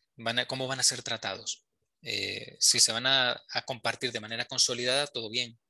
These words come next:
Pero si se van a compartir con nombre, apellidos y dui, ya la cosa cambia. Porque ustedes los recogieron para atender bien la salud de la persona.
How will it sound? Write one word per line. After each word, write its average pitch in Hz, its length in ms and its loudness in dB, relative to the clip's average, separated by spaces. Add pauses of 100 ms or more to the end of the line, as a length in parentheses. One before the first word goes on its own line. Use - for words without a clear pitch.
(760)
Pero 113 140 -2
si 107 80 2
se - 120 2
van 107 120 -6
a 113 100 -2
compartir 123 440 -4
con 113 120 -12
nombre, 123 200 -4
apellidos 127 440 0
y 107 60 -4
dui, 127 300 -8 (1800)
ya 110 140 0
la 113 100 -2
cosa - 200 -4
cambia. - 320 -14 (1080)
Porque - 220 -12
ustedes 117 240 -4
los 127 120 -4
recogieron 143 540 -4 (360)
para 110 160 -2
atender 107 280 -6
bien 127 200 0
la 123 80 0
salud 110 240 -2
de 117 80 -4
la 98 100 -8
persona. - 320 0